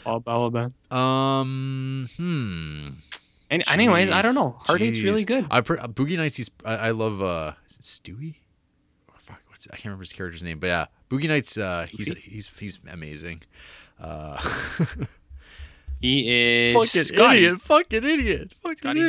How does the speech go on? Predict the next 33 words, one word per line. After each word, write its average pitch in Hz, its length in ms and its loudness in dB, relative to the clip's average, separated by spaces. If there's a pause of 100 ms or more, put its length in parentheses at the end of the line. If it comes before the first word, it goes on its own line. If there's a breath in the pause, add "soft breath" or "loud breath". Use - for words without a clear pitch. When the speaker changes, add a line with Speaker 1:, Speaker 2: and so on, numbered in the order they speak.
Speaker 2:
idiot. 196 280 -4 (120)
Scotty. - 560 -12 (580)
Yeah. 73 220 -12 (480)
Speaker 1:
I 135 80 -8
like 151 200 -2
him 123 120 0
as 110 100 -2
the 113 80 -6
mattress 104 480 -4
man, 110 300 -4
but, 107 160 -2
you 110 120 -4
know, 110 160 0
to - 200 -8
each 107 180 -2
his 107 140 -2
own. 117 260 -4 (180)
Speaker 2:
Yeah. 73 260 -14 (180)
That, 123 200 -6
no, 147 100 -4
he's, 131 240 -2
he's 101 280 -6
amazing 117 400 -6
in 123 100 -6
that 127 160 -6
too. 143 220 -6 (100)
That 104 120 -8
movie's 107 260 -8
awesome. 117 400 -4 (200)
Boogie 127 180 -4
Nights 120 180 -4
is 95 100 -6
awesome. 85 500 -4